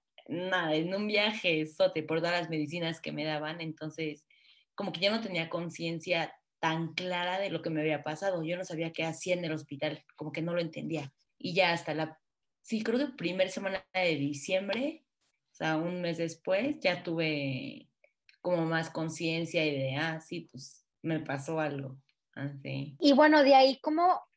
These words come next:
Speaker 2: cómo, cómo agarraste como esas fuerzas de decir, ok, bueno, esto fue lo que me pasó y para adelante a recuperarme? O sea, ¿cómo fue ese proceso de,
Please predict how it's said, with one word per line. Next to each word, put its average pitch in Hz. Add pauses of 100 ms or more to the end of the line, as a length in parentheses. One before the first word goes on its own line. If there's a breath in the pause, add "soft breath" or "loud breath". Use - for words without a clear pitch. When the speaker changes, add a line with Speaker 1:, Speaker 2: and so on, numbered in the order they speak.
(140)
Speaker 2:
cómo, 294
cómo 254
agarraste 285
como 285
esas 247
fuerzas 247
de 269
decir, 220
ok, 220 (760 soft breath)
bueno, 226
esto 226
fue 277
lo 285
que 311
me 294
pasó 254 (120)
y 208
para 196
adelante 190
a 262
recuperarme? 190
O 180
sea, 180
¿cómo 226
fue 240
ese 247
proceso 226
de, 240